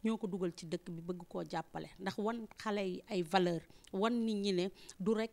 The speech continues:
da ngay am làmmiñ bu ñaaw, wala da ngay am xaalis boo xam ne kenn xamul naka mu, na, nu mu fa demee rek, war a mën a laaj ré-, réew mi. Man damay ñaan Yàlla président bi ñëw, Yàlla na doon président Thierno Alassane Sall, ndax ay valeur dellu si waat.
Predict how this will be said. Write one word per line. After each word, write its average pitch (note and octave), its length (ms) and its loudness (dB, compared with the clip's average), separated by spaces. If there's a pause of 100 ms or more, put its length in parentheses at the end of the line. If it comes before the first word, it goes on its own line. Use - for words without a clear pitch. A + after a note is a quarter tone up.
da G3 120 0
ngay G#3 300 0
am G#3 160 -2
làmmiñ G#3 500 0
bu F#3 120 -4
ñaaw, G#3 340 4 (360)
wala G3 220 4
da G3+ 80 0
ngay G#3 260 0
am G3+ 200 -2
xaalis G#3 440 0
boo G3 160 -2
xam G3+ 220 -4
ne G3 80 0
kenn G#3+ 220 -2
xamul G3+ 320 -2 (100)
naka G3+ 240 -2
mu, A3+ 180 -2
na, G#3 100 0
nu A3 160 0
mu G#3+ 80 2
fa - 160 -4
demee F#3+ 320 4
rek, F#3+ 140 2 (300)
war G3+ 160 4
a - 40 2
mën G3 180 2
a F#3+ 40 0
laaj F#3 320 2
ré-, G3 220 -4
réew F#3+ 260 2
mi. F3 140 -2 (260)
Man A3+ 140 -4
damay A#3+ 220 -2
ñaan A#3 280 0
Yàlla F#3 480 2 (140)
président F#3+ 420 0
bi F#3+ 240 -2
ñëw, G3 240 0 (240)
Yàlla F#3 360 -2
na F#3+ 80 -2
doon F3 240 -2
président F3 440 -4
Thierno E3+ 280 -4
Alassane E3+ 380 -4
Sall, E3+ 300 -4 (180)
ndax F3+ 180 -4 (120)
ay G3 160 0
valeur F#3+ 400 0
dellu G3+ 440 2
si - 160 -2
waat. E3 420 -4